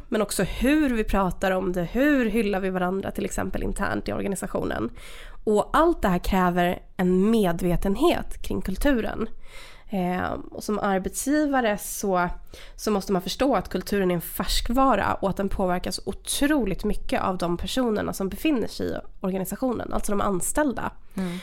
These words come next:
Speaker 1: Och det här är något som man måste ha med sig i till exempel rekryteringsprocesser, att hitta personer som passar in i den kulturen man vill bygga.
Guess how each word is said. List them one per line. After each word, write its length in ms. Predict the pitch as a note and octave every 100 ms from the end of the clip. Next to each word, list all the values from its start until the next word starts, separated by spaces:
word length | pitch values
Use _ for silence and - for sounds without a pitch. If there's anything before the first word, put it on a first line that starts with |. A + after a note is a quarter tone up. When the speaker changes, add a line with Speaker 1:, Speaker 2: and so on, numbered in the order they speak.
| -
Speaker 1:
Och 160 | -
det 60 | G3+
här 100 | G3+
är 40 | D#4+
något 200 | A#3 -
som 120 | G3+
man 100 | F#3
måste 240 | F3+ -
ha 40 | F3
med 340 | G3+ E4 E4+
sig 400 | - F#3+ F#3 -
i 360 | - F#3+ F3 F3+
till 120 | - G#3
exempel 300 | F#3+ F3+ F#3
rekryteringsprocesser, 1120 | - F3+ G#3+ F3 - G3+ - D#4 - - B3
att 140 | A3 -
hitta 360 | C#4+ - D4+
personer 420 | D#4 C4+ G3 F3+
som 140 | F#3 G3
passar 320 | F#3 G3+ -
in 220 | C4+ C4+
i 60 | G3+
den 180 | F3+ F3+
kulturen 600 | - - C#4+ B3 F#3 F3
man 200 | F3 E3+
vill 320 | F3 - G3+ - - - -
bygga. 320 | D4 G3+ G4